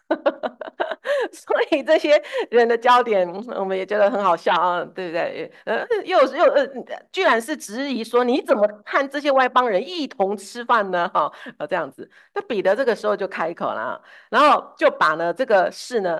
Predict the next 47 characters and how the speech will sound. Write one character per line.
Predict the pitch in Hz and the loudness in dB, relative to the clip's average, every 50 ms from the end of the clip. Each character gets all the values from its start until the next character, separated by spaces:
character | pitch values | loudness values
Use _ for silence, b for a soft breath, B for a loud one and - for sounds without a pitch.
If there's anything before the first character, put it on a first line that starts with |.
| - _ | -4 _
挨 | - 254 262 277 294 | 0 0 0 0 -2
次 | 285 - - - 247 202 | -8 -16 -14 -10 -6 -2
的 | 165 160 147 143 | -2 0 -2 -2
一 | 170 180 202 | -4 -6 -2
个 | 269 233 196 | 0 0 0
一 | 202 220 | 0 -2
个 | 196 202 | 0 0
的 | 175 170 | 0 0
讲 | 165 - 165 170 190 | -2 -2 -4 -4 -4
解 | 185 190 160 | -4 -4 -4
给 | 151 131 131 | -4 -4 -6
他 | 156 165 165 | -4 -6 -6
说 | 165 - - 165 151 | -6 -4 -2 0 2
，“啊， | 131 185 214 233 233 240 233 220 214 | 2 4 4 6 6 6 6 4 2
这 | 180 190 190 185 | 0 -2 -4 -4
我 | 185 165 165 | -2 -2 -2
在 | 165 240 214 196 196 | 0 0 0 0 0
这 | 196 214 | -2 -2
个， | - 185 175 156 B B B B B B | -2 0 -2 -2 B B B B B B
呃， | - 135 135 131 | -2 0 0 0
约 | 165 240 240 | 0 0 0
帕 | 285 254 208 | 2 0 0
城 | - 175 170 | 0 -2 -2
祷 | 175 160 156 | -2 -2 0
告 | - 233 226 | 2 2 2
啊， | - - 262 254 247 233 | 4 6 6 6 6 6
我 | 208 190 196 | 4 2 2
先 | 277 262 262 | 2 0 2
见 | 254 269 233 220 226 | 2 2 2 2 0
异 | 240 226 | -2 -6
象 | 214 214 - 220 185 170 | -6 -2 0 0 2 2
啊， | 151 160 160 165 | 2 2 0 0
哒 | - 226 220 | 0 -2 -2
哒 | 226 220 220 | -2 -2 0
哒， | - 214 214 214 | 0 0 0 0
如 | 196 190 202 | 0 -2 -2
何 | 254 180 170 | -2 -4 -2
如 | 175 180 185 | -2 -4 -2
何， | - 175 156 156 135 175 | -2 0 0 0 0 -2
然 | 208 | -2
后 | 254 339 269 | 0 0 0
我 | 202 196 | 0 0
又 | 254 277 | 0 -2
听 | 262 - 285 254 240 | -4 -4 -6 -4 -2
见 | 262 226 226 | -2 -2 0
圣 | 226 - 240 202 | -2 -2 -4 -4
灵， | 185 175 175 175 170 | -4 -4 -6 -8 -10